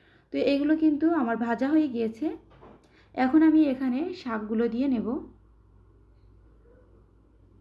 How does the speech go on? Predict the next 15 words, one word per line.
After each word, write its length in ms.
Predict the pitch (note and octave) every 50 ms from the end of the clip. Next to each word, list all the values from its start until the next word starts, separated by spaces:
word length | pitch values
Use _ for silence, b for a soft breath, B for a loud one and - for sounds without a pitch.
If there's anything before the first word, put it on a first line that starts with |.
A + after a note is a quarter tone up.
| _ _ _ _ _ b b b b -
এখন 260 | - B3+ B3+ C4 D4+ D#4
আমি 140 | E4 E4 E4+
এখানে 320 | E4 D#4 D#4+ D#4+ D#4+ E4 C#4+ C#4 D#4+ D#4+
লবণ 340 | C#4 B3+ A#3+ A#3 A#3 C4 C4 C4
দিয়ে 160 | C#4+ D4 C#4+
নিচ্ছি 340 | C#4 C#4 C4+ - - - B3+ C#4+ D#4
স্বাদের 380 | - C#4 A#3 A3+ A3+ A3+ G#3+ A3
জন্য। 260 | A3+ A3+ A3 A3+ B3+ D4+ - - - - - - - - - - - _ _ _ _ _ _ _ _ _ _ b b b b b b b b
লবণ 300 | B3+ B3+ C4+ C4+ D4+ E4 D#4+
দিয়ে 160 | D#4 D#4 E4+ - A3
একটু 220 | C4+ A3 - B3+ A#3+
নেড়ে 300 | A3+ A#3 A#3 A#3+ A#3+ A#3
চেড়ে 260 | A#3 B3 B3 C4+ C4+
ভেজে 280 | A3+ A#3 A3+ G#3+ A3+ C4
নিচ্ছি। 380 | C#4+ D4+ B3+ - - - C#4+